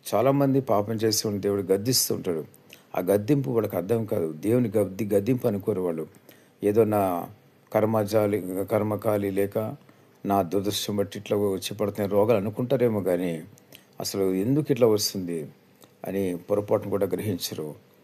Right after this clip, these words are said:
వాళ్ళ మనోనేత్రం తెరవబడి ఉండవు. తెరిచి, వాళ్ళ ఒక మనోనేత్రం తెరిచి ఉంటే కనుక దేవుడు నాకు శిక్ష పెడుతున్నాడు,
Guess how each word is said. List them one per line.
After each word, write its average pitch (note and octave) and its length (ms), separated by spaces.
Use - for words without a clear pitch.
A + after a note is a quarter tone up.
వాళ్ళ F#2 220
మనోనేత్రం A2 680
తెరవబడి G#2 460
ఉండవు. E2 280
తెరిచి, G2+ 600
వాళ్ళ G2 280
ఒక G2+ 180
మనోనేత్రం A#2 460
తెరిచి A2+ 340
ఉంటే A2 160
కనుక F2+ 400
దేవుడు B2+ 180
నాకు A2+ 140
శిక్ష - 260
పెడుతున్నాడు, G2+ 580